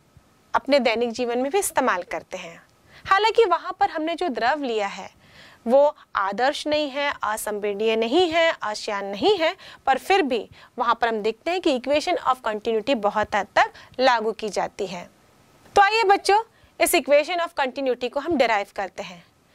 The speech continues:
अब यहाँ पर हमने दो परिच्छेद लिए हैं, एक्स और वाई। एक्स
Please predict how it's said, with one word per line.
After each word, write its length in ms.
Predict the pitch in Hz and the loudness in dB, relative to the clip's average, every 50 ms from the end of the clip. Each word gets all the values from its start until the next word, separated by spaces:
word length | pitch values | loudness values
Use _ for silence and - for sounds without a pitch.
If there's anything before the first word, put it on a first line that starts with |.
| - - - - - - - - - - - - - - | -20 -20 -20 -20 -18 -14 -14 -12 -12 -12 -14 -6 0 0
अब 120 | - 240 | 2 4
यहाँ 200 | 247 285 269 254 | 4 4 2 2
पर 160 | 247 254 254 | 2 2 2
हमने 220 | 247 233 220 220 214 | 4 4 4 4 4
दो 180 | 196 202 226 262 | 6 6 6 6
परिच्छेद 560 | 254 - 240 226 220 - - - 247 269 254 | 6 4 2 2 2 0 4 4 4 4 4
लिए 180 | 262 269 285 285 | 2 2 0 2
हैं, 200 | 277 302 311 - - - | 2 0 0 -2 -2 -6
एक्स 220 | 214 214 - - - | -8 -8 -6 -4 -2
और 180 | 277 277 285 277 | 0 0 0 2
वाई। 340 | 285 285 285 302 339 370 - _ _ _ _ _ _ _ _ - - _ _ - - | 2 2 2 0 -2 -6 -10 _ _ _ _ _ _ _ _ -20 -20 _ _ -4 0
एक्स 320 | 240 269 320 - - - | 0 0 0 -2 -4 -4